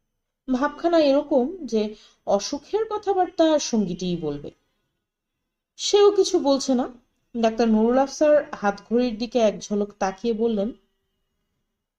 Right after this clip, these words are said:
"গরু ছাগল তার কি অসুখ বলতে পারে না,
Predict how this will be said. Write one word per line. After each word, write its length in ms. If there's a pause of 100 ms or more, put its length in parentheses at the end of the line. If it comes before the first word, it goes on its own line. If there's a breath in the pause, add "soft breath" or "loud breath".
(140)
"গরু 440
ছাগল 640
তার 160
কি 240
অসুখ 420
বলতে 300
পারে 260
না, 160